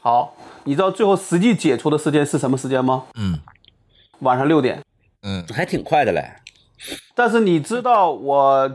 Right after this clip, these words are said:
Speaker 1: 今年上半年，就是四月份的时候，我被，我是弹窗之后，我跟我社区的人说，“你把弹窗给我解除变绿码”，花了多长时间吗？
Speaker 2: 北京的社区吗？
Speaker 1: 对，四十分钟。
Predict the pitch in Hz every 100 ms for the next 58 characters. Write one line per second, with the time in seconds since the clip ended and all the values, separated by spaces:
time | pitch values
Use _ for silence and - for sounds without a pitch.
0 | - - 208 208 208 226 185 151 135 127
1 | 143 165 156 - 254 175 151 151 131 131
2 | 135 127 - 175 170 147 135 - - 135
3 | 127 131 170 156 - 151 156 185 170 170
4 | 170 135 123 120 127 135 - 190 190 131
5 | 120 - 196 160 165 147 123 120 123 147
6 | 135 - - - 139 143 120 123 139 151
7 | 147 143 151 147 113 135 151 147 170 131
8 | 90 - - 139 135 135 135 135 131 127
9 | 123 - 110 120 139 120 107 110 95 85
10 | - _ _ _ _ 139 127 117 - -
11 | - - 277 170 175 175 175